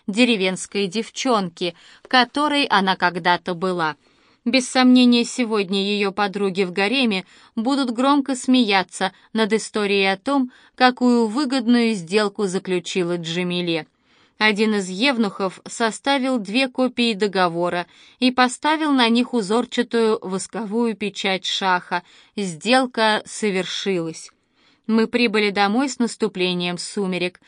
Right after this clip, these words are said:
Гордие сразу пошла спать, сославшись на головную боль. В доме было необычно тихо, словно все ждали бури. И действительно, когда Гастахам, вернувшись, прочитал расписки,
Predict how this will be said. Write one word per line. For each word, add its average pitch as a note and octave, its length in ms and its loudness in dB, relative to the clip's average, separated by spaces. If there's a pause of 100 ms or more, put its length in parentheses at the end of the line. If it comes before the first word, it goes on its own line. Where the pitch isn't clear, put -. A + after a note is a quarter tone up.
(300)
Гордие C4 580 0
сразу D#4 400 0
пошла A3+ 400 -2
спать, F3+ 460 -2 (180)
сославшись A3 960 -2
на G3 160 0
головную E3+ 680 -2
боль. D#3+ 340 -4 (480)
В G3+ 140 -8
доме G3+ 340 0
было G3 240 0
необычно F#3+ 640 0
тихо, F3+ 460 -2 (280)
словно C#4+ 520 2
все A3 340 -2
ждали F3+ 440 2
бури. E3+ 500 -4 (360)
И G#3 120 0
действительно, G3+ 920 -2 (300)
когда A#3+ 420 2
Гастахам, B3+ 640 2
вернувшись, A3 720 0
прочитал G3+ 580 0
расписки, G3+ 720 -4